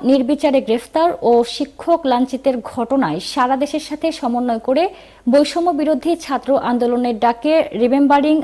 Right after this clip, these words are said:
আওয়ার হিরোজ কর্মসূচি হিসেবে দেয়াল লেখন ও গ্রাফিতি অঙ্কন করেছে রাজশাহী বিশ্ববিদ্যালয়ের শিক্ষার্থীরা। বৃহস্পতিবার দুপুরে বিশ্ববিদ্যালয়ের শহীদ বুদ্ধিজীবী চত্বরে এ গ্রাফিতি অঙ্কন করেন তারা।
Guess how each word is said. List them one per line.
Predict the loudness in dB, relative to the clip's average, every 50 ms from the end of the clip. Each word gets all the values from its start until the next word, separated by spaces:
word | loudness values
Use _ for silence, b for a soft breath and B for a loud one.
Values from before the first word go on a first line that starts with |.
| -2 -2
আওয়ার | -2 0 2 4 4 2 2 2 -2 -10 -10 -4 -4
হিরোজ | 0 0 0 -2 -2 -8
কর্মসূচি | -4 0 0 0 0 0 -4 -6 -8 -8 -8 -6
হিসেবে | -6 -6 -6 -4 -4 -4 0 0 -2 -2 -2 B B B B B B -2
দেয়াল | 2 4 4 4 4 4
লেখন | 2 0 -2 -2 -2 -4 -2 -2 -2 0
ও | 2 4 4 2
গ্রাফিতি | 2 2 0 0 0 0 -2 -8 -4 -4 -4 -2 0 0
অঙ্কন | 0 0 0 0 -4 -4 -4
করেছে | -2 -2 -4 -4 -4 -6 -6 -4 0
রাজশাহী | 0 0 0 -2 -4 -6 -4 -4
বিশ্ববিদ্যালয়ের | -6 -6 -6 -6 -6 -4 -4 -4 -4 -2 -2 -4 -4
শিক্ষার্থীরা। | -6 -8 -12 -10 -10 -12 -12 -12 -12 -12 -12 -12 B B B B B B B B B B
বৃহস্পতিবার | 4 4 4 2 0 -4 -2 0 2 2 2 2 2
দুপুরে | -2 0 0 2 4 4 2 2
বিশ্ববিদ্যালয়ের | 0 -4 -4 -4 -4 -2 -2 0 2 2 4 4 4 2
শহীদ | 2 0 -4 -2 0 0 -2 -2 -2
বুদ্ধিজীবী | -2 -2 0 0 -2 -2 -2 -4 -4
চত্বরে | -4 -2 -2 -2 -2 -2 -2 0 0 0
এ | -2 0 0 0 0
গ্রাফিতি | 0 0 0 -2 -2 -2 -8 -6 -6 -4 -2
অঙ্কন | -2 -4 -4 -4 -6 -6
করেন | -4 -4 -4 -4 -4 -6
তারা। | -8 -8 -8 -8 -12